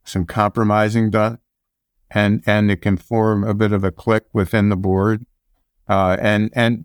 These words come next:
with, with the risk of, frankly, creating a varsity, junior varsity mix on your board. So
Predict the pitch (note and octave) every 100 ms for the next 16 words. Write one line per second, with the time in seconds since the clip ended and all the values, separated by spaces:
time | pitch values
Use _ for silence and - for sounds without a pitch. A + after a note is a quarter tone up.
0 | - D#3 D3 C#3 - B2+ C3+ - C3 C#3
1 | C3+ - A2+ C3 A#2+ B2+ A2 - A2 A2
2 | A2+ A2 G#2 G2+ G2 G#2 G#2+ G2+ A2+ G#2
3 | G2+ G#2 A2 G#2 G2 F#2+ F2+ G#2 G2 F#2+
4 | G2 F#2+ - _ - G2 F#2+ F2+ F2 E2
5 | - _ _ _ _ - G#2